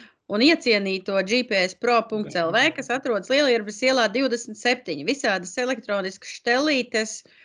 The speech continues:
šausmīgi draudzīgs veikals mūs atbalsta šogad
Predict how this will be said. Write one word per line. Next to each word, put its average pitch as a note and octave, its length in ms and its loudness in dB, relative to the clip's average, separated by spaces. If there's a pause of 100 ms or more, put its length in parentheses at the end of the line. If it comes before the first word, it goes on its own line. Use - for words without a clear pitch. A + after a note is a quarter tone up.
(300)
šausmīgi A3 520 0
draudzīgs G#3 440 -2
veikals A#3+ 480 2
mūs A#3 360 -6
atbalsta A3+ 760 0
šogad G3 640 -2